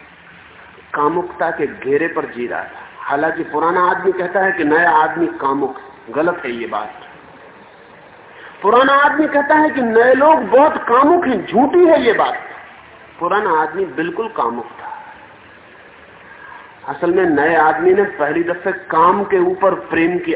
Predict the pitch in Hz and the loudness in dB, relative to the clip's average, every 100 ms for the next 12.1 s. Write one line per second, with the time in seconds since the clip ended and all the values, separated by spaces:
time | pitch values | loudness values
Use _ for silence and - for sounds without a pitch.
0 | 139 143 165 - 123 143 180 165 156 135 | -2 2 2 0 -2 0 0 0 -6 -4
1 | 139 131 143 139 - 160 170 - 123 107 | -4 -2 -6 -8 -8 -8 -8 -12 -10 -10
2 | 87 71 - - _ - - - 135 - | -10 -16 -18 -20 _ -20 -12 -8 -8 -8
3 | 175 185 170 127 139 175 170 - - - | -2 0 0 -2 -2 -2 -4 -10 -18 -18
4 | 131 120 - - - 160 160 - 113 139 | -20 -20 -14 -12 -6 -6 -6 -8 -8 -2
5 | 151 156 147 139 143 135 143 135 135 - | 0 0 0 -2 -6 -4 -4 -6 -10 -20
6 | - - 120 127 - 165 175 - - - | -20 -12 -10 -10 -10 -10 -8 -12 -20 -20
7 | - - - 131 170 170 175 180 180 180 | -20 -20 -10 -6 -6 -8 -12 -10 -6 -6
8 | - - - 131 143 165 185 175 - - | -6 -8 -10 -8 -8 -4 -4 -6 -10 -16
9 | - - - - - - - - - 117 | -20 -20 -20 -20 -20 -20 -20 -16 -14 -12
10 | 143 147 165 185 202 123 - - 147 160 | -8 -6 -4 -4 -6 -10 -10 -12 -8 -6
11 | 170 160 135 143 165 175 175 196 - 196 | -8 -6 -6 -6 -6 -8 -8 -12 -12 -14